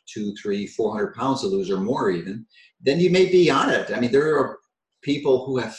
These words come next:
fasted no food at all for over a year. Uh, so, uh,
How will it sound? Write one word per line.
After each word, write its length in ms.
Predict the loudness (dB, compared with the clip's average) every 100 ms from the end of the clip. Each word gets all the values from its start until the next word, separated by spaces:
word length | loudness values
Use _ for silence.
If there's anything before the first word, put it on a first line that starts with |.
| -20 -4
fasted 680 | -2 0 -2 -6 -4 -4 -4 -10 _ _ _ _ _ _ _ _ -6
no 400 | 2 4 4 2
food 300 | -2 0 2
at 80 |
all 440 | 2 2 2 2 0
for 200 | -2 0
over 340 | -2 -4 -8 -8
a 40 |
year. 580 | -8 -8 -6 -6 -6 -12 _ _ _ _ _ _ _ _ -12
Uh, 380 | -8 -8 -8
so, 560 | -10 -4 -2 -2 -4 -8 _ _ _ _
uh, 120 | -16